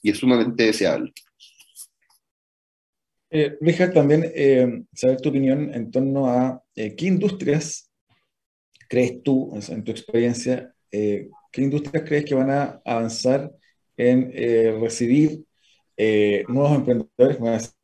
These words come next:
Speaker 2: startups y obviamente nuevo financiamiento de riesgo, eh, en Chile, en, en Latinoamérica. ¿Qué, qué sectores te parece que son más atractivos desde Latinoamérica impulsar?
Speaker 1: Eh, mira, partiendo de la base que Chile no tiene, no tiene límite, porque tenemos, eh,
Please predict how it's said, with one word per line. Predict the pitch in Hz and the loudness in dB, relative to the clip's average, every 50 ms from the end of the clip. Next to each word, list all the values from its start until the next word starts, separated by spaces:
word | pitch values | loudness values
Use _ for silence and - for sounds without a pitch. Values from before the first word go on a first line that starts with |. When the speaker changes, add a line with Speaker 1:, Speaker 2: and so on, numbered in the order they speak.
| _ 107 | _ -18
Speaker 2:
startups | 104 - - 117 117 - - 131 - - | -8 -2 -2 -2 -2 -2 -4 -4 -4 -2
y | - 127 127 | 2 6 6
obviamente | 123 123 117 113 120 120 123 - 131 | 8 8 6 4 2 0 0 -2 -4
nuevo | 113 117 117 120 | -4 -2 -4 -4
financiamiento | - - 113 110 113 - 107 104 110 113 110 - - 117 117 113 110 104 | -4 -4 -4 -4 -4 -4 -4 -4 -4 -4 -6 -4 -2 2 2 2 2 2
de | 107 101 | 0 0
riesgo, | 101 110 117 123 123 131 135 147 - - _ _ _ - _ _ _ _ _ _ _ | 0 0 -4 -4 -4 -6 -10 -10 -10 -14 _ _ _ -20 _ _ _ _ _ _ _
eh, | 104 110 - - | -6 -6 -4 -4
en | 113 110 107 | -4 -6 -4
Chile, | - - 143 127 110 110 113 110 - - - | -2 2 2 2 4 2 0 -2 -6 -10 -10
en, | - 113 107 | -10 -8 -8
en | 104 - 107 | -6 -4 -4
Latinoamérica. | 107 104 107 123 - - 113 | -2 -2 0 -2 0 0 -2
¿Qué, | 98 120 131 - - - | -2 -2 -6 -8 -8 -10
qué | - - | -10 -8
sectores | 139 151 143 147 - 143 143 151 147 - - _ _ | -6 -6 -8 -6 -4 -2 -2 -2 -2 -6 -14 _ _
te | _ 123 | _ -2
parece | 117 120 127 123 127 131 | 0 0 0 0 -2 -4
que | 131 123 | -6 -6
son | 123 127 127 127 127 127 - - _ _ _ _ _ _ _ - | -2 -2 -2 -2 -2 -6 -12 -20 _ _ _ _ _ _ _ -4
más | 113 123 127 127 | 0 2 2 4
atractivos | 127 120 113 - - 131 135 135 - | 2 2 0 -2 -2 0 0 0 4
desde | - 147 160 175 180 160 | 6 4 6 6 4 2
Latinoamérica | 156 147 139 139 139 135 139 139 139 143 147 | 2 2 0 -2 -2 -4 -4 -4 -4 -4 -6
impulsar? | 135 - - 107 - - 85 - - _ _ _ _ _ _ _ _ _ _ _ _ _ _ _ _ _ _ _ _ _ - - - - - - - - - - - - - _ _ _ _ _ _ _ - | -6 -6 -8 -12 -10 -10 -12 -12 -14 _ _ _ _ _ _ _ _ _ _ _ _ _ _ _ _ _ _ _ _ _ -20 -18 -18 -18 -18 -18 -18 -18 -18 -20 -20 -20 -20 _ _ _ _ _ _ _ 4
Speaker 1:
Eh, | 139 139 139 135 131 - | 6 8 8 8 8 8
mira, | - 156 120 104 113 - - 120 - - - - - - - _ _ _ | 8 8 8 8 6 4 2 0 -2 -2 -10 -12 -14 -14 -14 _ _ _
partiendo | _ 180 - - - 196 202 202 214 214 | _ 2 4 6 6 6 8 8 6 8
de | 180 | 8
la | 170 | 8
base | 156 160 185 180 - 185 | 6 6 4 4 2 2
que | 156 147 131 | 0 0 0
Chile | - 175 165 170 170 | 0 -2 0 2 2
no | 156 135 | 2 4
tiene, | 143 156 160 156 143 - | 4 4 4 4 4 2
no | 123 120 | 0 0
tiene | 117 147 147 147 | 0 0 0 2
límite, | 139 123 107 95 90 - 113 123 | 0 0 0 -2 -4 -6 -8 -10
porque | - - - - 87 | -10 -12 -12 -4 -2
tenemos, | 101 101 110 117 123 120 120 117 117 - - | 2 4 4 6 6 6 4 4 -2 -8 -6
eh, | 104 95 90 87 90 | -4 -4 -4 -4 -6